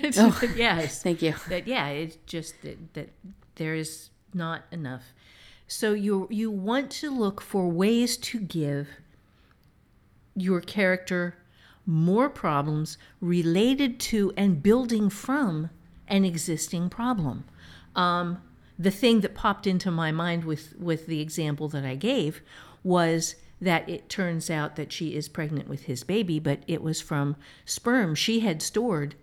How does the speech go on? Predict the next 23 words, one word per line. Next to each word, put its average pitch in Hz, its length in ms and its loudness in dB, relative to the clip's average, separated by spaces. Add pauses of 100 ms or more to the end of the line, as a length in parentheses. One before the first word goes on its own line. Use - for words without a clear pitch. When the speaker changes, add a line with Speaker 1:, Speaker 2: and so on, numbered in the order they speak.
(100)
Speaker 1:
<gasps> - 160 -20
Speaker 2:
that, 254 320 2 (800)
bingo. 160 460 2 (640)
And 175 440 4
Speaker 1:
That - 180 -6
bitch. - 240 -10
Speaker 2:
yes, 208 600 4 (200)
yes, 180 500 2
she, 202 340 2
she's 214 300 2
evil. 185 400 0 (100)
She - 280 -2
is 165 240 0
absolutely, 185 420 0
I 226 60 6
don't 302 120 4
have 339 120 4
no 254 160 8
idea 226 240 8
who 185 100 8
this 170 200 4
woman 160 200 4
is. 143 220 0